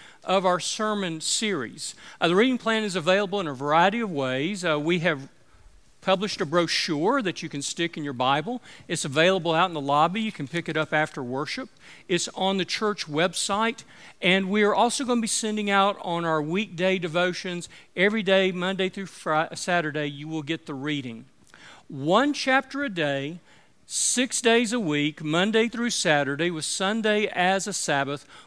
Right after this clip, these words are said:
we'll be able to finish the New Testament by Thanksgiving week. And it's a journey that is going to change our lives. Last week, I began the sermon series by talking about the Bible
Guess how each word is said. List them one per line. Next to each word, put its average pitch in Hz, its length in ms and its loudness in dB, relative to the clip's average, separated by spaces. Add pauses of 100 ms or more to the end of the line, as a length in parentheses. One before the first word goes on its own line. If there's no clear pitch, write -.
we'll 185 140 0
be 175 200 2
able 208 220 4
to 190 80 -6
finish 214 500 -4
the 185 120 -4
New 190 160 -2
Testament 156 800 -4
by 147 220 2
Thanksgiving 156 1000 -2
week. 131 400 -4 (340)
And 160 140 2
it's 254 160 0
a 254 60 -2
journey 190 500 0
that 160 240 0
is 151 140 -6
going 165 380 -2
to 160 180 -10
change 151 840 -4 (200)
our 151 240 2
lives. 127 640 2 (600)
Last 285 240 8
week, 220 200 6
I 202 80 8
began 202 320 2
the 220 80 -2
sermon 208 320 -2
series 165 400 -2
by 185 160 4
talking 269 440 -2
about 196 280 2
the 190 40 -2
Bible 156 680 4